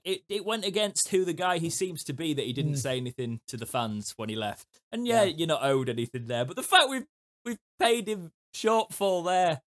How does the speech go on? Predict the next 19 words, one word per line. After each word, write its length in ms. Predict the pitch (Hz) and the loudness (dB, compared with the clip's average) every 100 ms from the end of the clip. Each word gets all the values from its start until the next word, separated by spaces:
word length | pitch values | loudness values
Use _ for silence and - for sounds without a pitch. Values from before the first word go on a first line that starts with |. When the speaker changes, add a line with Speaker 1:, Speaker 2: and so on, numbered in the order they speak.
| _ _ _ _ _ _ _ _ _ _ | _ _ _ _ _ _ _ _ _ _
Speaker 1:
<sighs> 540 | 185 180 165 147 135 127 | -6 -4 -4 -6 -8 -6
Speaker 2:
Football. 400 | 226 196 160 - | 2 4 4 2
Speaker 1:
That's 160 | 214 | 2
Speaker 2:
Funny 100 | - 233 | 6 6
Speaker 1:
if 20 | |
Speaker 2:
game. 60 | |
Speaker 1:
he's 100 | 190 | 6
on 140 | 180 151 | 4 2
less. 340 | 156 185 - | 2 2 0
Can 120 | - | -4
you, 140 | 165 175 | -6 -4
knowing 300 | 175 202 143 | -2 -2 0
Huddersfield 500 | 175 185 - 127 110 | 0 -2 0 0 0
wage 220 | 113 113 | -2 -4
structure, 380 | - 120 - 123 | -6 -8 -8 -8
they've 180 | 131 - | -8 -4
probably, 560 | 131 120 127 127 110 - _ _ _ | -4 -2 -4 -4 -6 -10 _ _ _
this 140 | - | -6
probably 320 | - 143 131 | -2 -2 -2